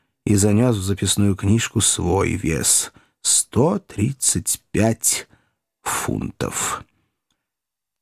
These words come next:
«Все трое мы весим немногим больше четырёхсот фунтов», — заявил он. «Но, сэр, если только это нужно для вашей экспедиции,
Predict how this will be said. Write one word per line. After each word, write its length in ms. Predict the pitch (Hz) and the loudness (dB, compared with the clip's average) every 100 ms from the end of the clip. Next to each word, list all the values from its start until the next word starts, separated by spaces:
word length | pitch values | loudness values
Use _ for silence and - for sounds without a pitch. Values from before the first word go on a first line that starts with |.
| _ _ | _ _
«Все 260 | - - 175 | 0 2 2
трое 400 | 214 269 285 220 | 4 6 6 6
мы 140 | 180 | 6
весим 360 | 214 226 196 170 | 4 4 4 6
немногим 600 | 160 151 143 131 127 135 | 6 6 6 4 2 4
больше 500 | 196 269 - 254 247 - - _ _ | 2 2 2 0 0 -6 -20 _ _
четырёхсот 680 | - - 139 139 - 202 - | -2 2 4 2 0 -2 -2
фунтов», — 600 | - 143 139 - 143 - - _ _ | 0 2 2 0 -6 -8 -20 _ _
заявил 420 | 117 123 127 123 120 | 2 4 4 4 2
он. 200 | 123 123 _ _ _ _ _ _ _ _ _ _ _ | 0 -2 _ _ _ _ _ _ _ _ _ _ _
«Но, 220 | - 101 110 | 0 2 2
сэр, 400 | - 254 139 - _ _ _ _ _ - | 2 2 2 -4 _ _ _ _ _ 2
если 540 | 127 170 185 185 147 - _ _ | 4 4 4 4 4 0 _ _
только 300 | 160 185 160 | 2 2 4
это 300 | 175 220 151 | 4 4 4
нужно 320 | 147 175 180 | 4 4 2
для 140 | 151 147 | 4 4
вашей 280 | 170 185 151 | 4 2 0
экспедиции, 760 | - 151 135 208 - 160 110 | 2 4 4 4 4 4 2